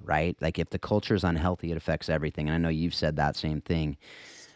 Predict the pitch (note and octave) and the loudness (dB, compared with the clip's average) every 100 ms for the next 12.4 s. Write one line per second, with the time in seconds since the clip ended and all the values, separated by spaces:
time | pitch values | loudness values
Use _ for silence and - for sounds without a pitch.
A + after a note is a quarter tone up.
0 | - G2+ A#2+ A#2 G2 E2 D2+ G1+ - F2+ | -6 6 8 8 4 0 -4 -6 -8 -6
1 | F#2 A2 G2+ F#2 D#2+ E2+ - B1+ F2+ F#2 | 0 2 6 4 4 0 0 0 2 2
2 | E2 F2 E2 F2+ F#2 F2+ A2 G#2 E2+ E2 | 2 2 0 0 0 2 2 2 0 0
3 | F2+ - E2+ D#2+ - F2+ E2+ D#2+ D2 E2 | 2 2 0 -2 -2 0 0 0 0 2
4 | E2 E2 D2+ D2 - E2+ E2 - - F#2 | 2 2 -2 -4 -4 -4 -4 -6 0 4
5 | F2 D#2 D2+ - D#2+ D2+ E2+ D2+ - - | 4 4 2 -2 -6 -2 -2 -2 -6 -14
6 | - - F#2+ - E2+ D#2+ D2+ - F2 E2 | -4 0 0 0 -2 0 -2 0 4 4
7 | - - D2 C#2 - - D2 E2 F2+ E2 | 2 -2 -2 -4 -8 -4 -4 2 4 4
8 | D#2+ D2+ E2 - E2+ E2+ D2 D#2 D2 D#2+ | 2 0 -4 -2 0 -2 -2 -2 0 0
9 | D#2 D#2 D2 E2+ - - D#2 E2 - - | 0 -2 -2 -6 -8 -2 -2 -2 -10 -18
10 | - - - E2+ D2 - - F#2 - D#2+ | -4 0 0 2 -2 0 2 2 2 0
11 | D2+ D#2+ D#2 D2+ D#2+ D2 D#2+ - - - | 0 0 2 4 4 2 -4 -8 -8 -8
12 | - - - A#1 | -10 -10 -12 -12